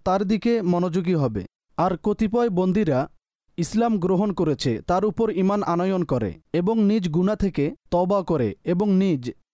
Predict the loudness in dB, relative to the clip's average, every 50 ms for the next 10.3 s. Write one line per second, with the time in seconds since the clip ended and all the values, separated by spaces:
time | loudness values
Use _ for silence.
0 | _ -8 -4 -2 0 0 0 0 0 0 0 0 0 2 2 2 2 0 0 0
1 | 0 0 0 0 0 0 0 0 0 0 -2 -2 -4 -4 -10 _ _ _ _ _
2 | _ _ _ -4 0 0 2 2 0 -2 -2 -2 -2 0 0 0 0 0 0 0
3 | 2 0 0 0 0 0 0 0 0 2 0 0 0 -2 -2 0 0 0 0 0
4 | -2 -2 -2 -2 0 0 0 0 0 -2 -2 -2 0 0 2 2 2 2 2 2
5 | 0 0 0 0 -2 0 0 -2 -4 -6 -4 -4 -4 -2 -2 -2 -2 -2 0 -2
6 | -2 -2 -2 -2 0 0 0 0 -2 -4 -2 -2 -4 -2 0 0 0 0 2 0
7 | 0 2 0 0 -2 0 0 -2 -2 -2 -4 _ _ _ _ _ -10 -4 -2 -2
8 | 0 0 0 0 0 0 -2 0 0 0 0 0 0 -2 -4 -2 -2 0 0 2
9 | 2 2 0 -2 -4 -4 -4 -2 0 0 0 2 2 2 0 0 0 0 -2 -2
10 | 0 0 0 0 0 -2